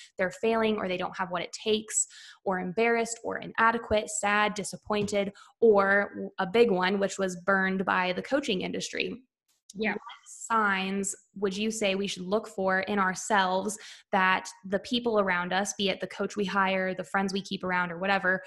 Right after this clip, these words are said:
Speaker 1: are good fits for our souls? Or more importantly, how can we identify things that don't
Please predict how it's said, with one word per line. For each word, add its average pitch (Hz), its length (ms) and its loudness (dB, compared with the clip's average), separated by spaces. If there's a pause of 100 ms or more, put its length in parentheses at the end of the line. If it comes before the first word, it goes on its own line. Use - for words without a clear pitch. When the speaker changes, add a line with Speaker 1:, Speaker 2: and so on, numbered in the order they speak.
(420)
Speaker 1:
are 190 300 2
good 208 200 4
fits - 640 -4
for 185 460 -2
our 185 240 0
souls? - 480 -4
Or 196 160 0
more 196 160 2
importantly, 220 460 0
how 202 180 0
can 202 140 -2
we 196 100 0
identify 196 540 0
things 190 420 -4
that 185 180 -2 (120)
don't 202 420 -2